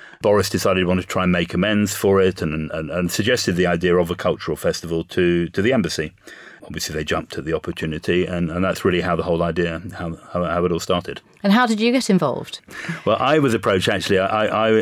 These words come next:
Speaker 1: at the time, was in the embassy. My background's in the fashion industry, and I was trying to secure some budget to bring over some Israeli fashion designers to take part in London Fashion Week.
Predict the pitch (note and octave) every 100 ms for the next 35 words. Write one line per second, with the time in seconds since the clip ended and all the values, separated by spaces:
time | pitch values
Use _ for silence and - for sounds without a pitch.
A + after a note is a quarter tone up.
0 | - F#2 F#2 - G#2 F#2 E2+ F#2 F2+ F2
1 | F2 E2+ E2 F#2+ E2 E2 F2+ F#2 - D#2+
2 | D#2+ E2 D2+ - D2+ - C#2+ C2+ - D2
3 | D#2 D#2 - - - - - B2 A#2+ A2
4 | G2 F#2+ F2+ E2+ D#2+ - - - - F2+
5 | E2+ D#2+ D#2+ - - F#2 G2+ G2 F#2 -
6 | F2+ F2 D#2+ D#2 D2+ D#2+ - A2+ G2 -
7 | D#2 - D2+ D#2 D2 D#2+ D2+ - - -
8 | - - D2+ - - - - - D#2 D#2
9 | D#2 D2 D2 - D2+ - C2 C2+ -